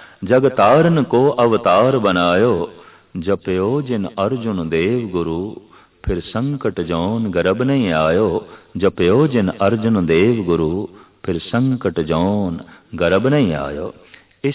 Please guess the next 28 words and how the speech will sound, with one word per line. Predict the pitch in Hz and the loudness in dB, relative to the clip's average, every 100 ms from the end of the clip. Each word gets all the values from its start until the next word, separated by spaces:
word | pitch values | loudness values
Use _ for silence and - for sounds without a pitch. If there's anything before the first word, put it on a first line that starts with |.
| - | -6
ਤਰੀਕੇ | 135 101 90 82 | -6 -4 -4 -4
ਨਾਲ | 82 92 - - - _ 104 | -6 -8 -12 -20 -20 _ -18
ਜੇਠ | 85 135 165 - | -4 0 0 -2
ਸਿੱਧੀ | - 92 90 - - | -8 -4 -6 -6 -2
ਚੌਥ | 98 143 - | 0 0 0
ਨੂੰ | 87 85 - _ - - _ _ - | -6 -8 -12 _ -20 -20 _ _ -8
ਸਾਹਿਬਾਂ | 107 120 117 104 | -6 -2 -2 0
ਦਾ | 87 | 0
ਤਨ | 82 92 104 101 - _ _ _ - | -2 -4 -4 -8 -12 _ _ _ -4
ਪਾਣੀ | 98 117 139 101 | -2 0 0 0
ਦੇ | 82 | -4
'ਚ | 82 - - | -6 -10 -4
ਪਾਣੀ | 92 95 147 | -2 0 0
ਹੋਇਆ | 104 82 90 107 - _ _ _ _ _ - | 0 -2 -6 -8 -18 _ _ _ _ _ -8
ਔਰ | 85 87 82 | -8 -8 -4
ਆਪ | 87 98 87 | -2 -2 -4
ਦਾ | 82 80 | -2 -2
ਮਨ | 78 98 82 90 - - - _ _ _ _ _ _ | -2 -4 -6 -12 -20 -20 -20 _ _ _ _ _ _
ਔਰ | 92 87 | -4 0
ਆਪ | 87 98 90 | 0 -2 -4
ਦੀ | 98 | -2
ਆਤਮਾ, | 78 80 - 95 71 80 67 _ _ _ _ | 0 -2 -4 -8 -8 -12 -18 _ _ _ _
ਆਪ | 95 107 - | -2 -2 -2
ਦੀ | 107 87 | -2 -2
ਜੋਤ | 71 85 92 95 - _ _ - 78 | -2 -4 -4 -6 -16 _ _ -14 -6
ਧੰਨ | 104 147 | -2 0
ਗੁਰੂ | 101 80 80 98 - _ _ _ _ _ _ _ _ _ _ _ _ _ _ _ _ - 139 | -2 -4 -8 -12 -18 _ _ _ _ _ _ _ _ _ _ _ _ _ _ _ _ -4 0
ਹਰਗੋਬਿੰਦ | 156 135 | 2 2